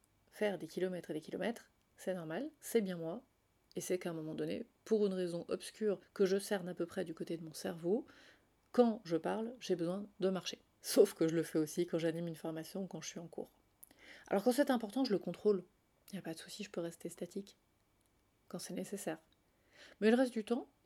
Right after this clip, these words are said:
ok, je marche, je circule. Et là, je pense juste à mes anciens étudiants qui éventuellement, euh, écoutent ce podcast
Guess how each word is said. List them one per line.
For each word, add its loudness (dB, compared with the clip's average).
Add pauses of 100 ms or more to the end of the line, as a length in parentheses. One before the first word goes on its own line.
(280)
ok, -6 (540)
je 0
marche, -2
je -2
circule. -6 (560)
Et 0
là, 4
je -2
pense -6
juste -2
à -2
mes -6
anciens -4
étudiants -4
qui -2
éventuellement, -4
euh, -6
écoutent -8
ce -6
podcast -4